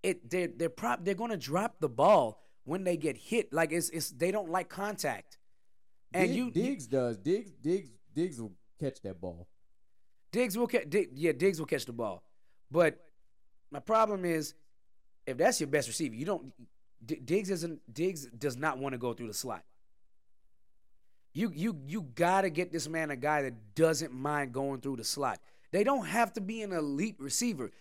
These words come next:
Speaker 1: They just have to be a good slot receiver.
Speaker 2: Hey, man, go get him the, uh, go get him the Jimmy Graham type.
Speaker 1: That, e-, exactly. Some, somebody like that. D-,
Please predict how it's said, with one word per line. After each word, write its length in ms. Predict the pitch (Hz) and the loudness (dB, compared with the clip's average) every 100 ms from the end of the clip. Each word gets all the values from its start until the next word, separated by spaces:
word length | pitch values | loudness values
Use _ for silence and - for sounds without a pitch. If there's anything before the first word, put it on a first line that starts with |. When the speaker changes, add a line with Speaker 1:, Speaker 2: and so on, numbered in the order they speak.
| - - | -12 -2
Speaker 1:
They 120 | 170 | 0
just 100 | 220 | 4
have 160 | 277 | 2
to 80 | 262 | 2
be 160 | 233 254 | -2 0
a 80 | 143 | 0
good 420 | 120 147 214 208 | -4 0 0 0
slot 440 | - - 180 202 - | -4 0 2 2 0
receiver. 580 | 139 131 185 175 107 - - - - - - | -6 -4 -2 -4 -6 -12 -20 -20 -20 -20 -18
Speaker 2:
Hey, 80 | 95 | -14
man, 200 | 104 104 | -12 -10
go 80 | 107 | -10
get 160 | 110 120 | -8 -8
him 160 | 120 | -8
the, 60 | 117 | -8
uh, 400 | 113 120 120 120 | -6 -6 -6 -6
go 120 | 113 | -8
get 140 | 127 139 | -8 -6
him 80 | |
the 80 | 135 | -6
Jimmy 240 | 127 147 135 | -8 -8 -6
Graham 320 | 131 156 147 | -6 -8 -10
type. 240 | 104 - - - - - - 113 | -12 -14 -20 -20 -20 -20 -10 0
Speaker 1:
That, 180 | 156 123 | 0 0
e-, 180 | 139 - - 117 - - | -10 -10 -18 -20 -16 -6
exactly. 580 | 156 135 175 170 107 - - - - - | 0 6 6 4 -8 -12 -20 -20 -20 -14
Some, 340 | - - 214 160 | -4 2 2 2
somebody 400 | - 185 170 160 | -2 2 2 4
like 240 | 160 147 | 4 4
that. 260 | 156 127 | 2 0
D-, 80 | - | -2